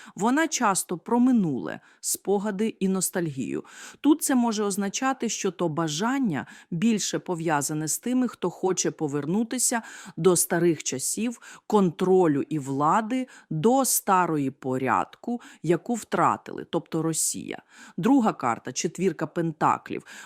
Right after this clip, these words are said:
Вона говорить про жадібність, утримання і страх втратити те, що маєш.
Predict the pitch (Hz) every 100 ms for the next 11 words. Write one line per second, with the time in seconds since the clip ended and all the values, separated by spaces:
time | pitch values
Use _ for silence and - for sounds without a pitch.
0 | - 208 277 285 262 269 220 214 196 147
1 | 180 170 135 135 127 107 - - 175 -
2 | 190 196 151 135 127 - 170 - - 196
3 | 160 127 - 175 175 147 135 135 - 156
4 | 147 - 143 143 120 95 - -